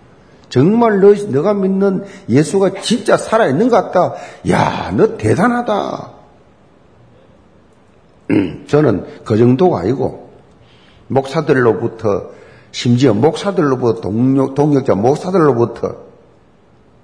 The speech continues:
제가 섬겼던 수영로 교회 사무장,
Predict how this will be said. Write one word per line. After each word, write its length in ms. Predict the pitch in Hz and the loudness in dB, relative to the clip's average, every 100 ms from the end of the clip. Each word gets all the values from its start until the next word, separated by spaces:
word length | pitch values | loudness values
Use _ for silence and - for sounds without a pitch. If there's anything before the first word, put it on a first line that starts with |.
| _ _ _ _ _ _ _ _ _ _ _ _ _ _ _ _ 62 _ _ _ _ _ _ _ _ _ _ | _ _ _ _ _ _ _ _ _ _ _ _ _ _ _ _ _ _ _ _ _ _ _ _ _ _ _
제가 200 | 135 156 | 0 0
섬겼던 540 | - 196 170 - 147 | 0 0 0 -2 -4
수영로 600 | 131 185 208 190 175 147 | -4 -6 -4 -2 -2 -4
교회 300 | - 110 135 | -4 0 2
사무장, 760 | 131 - 117 147 143 117 - - | 0 -2 -2 -2 -2 -2 -4 -16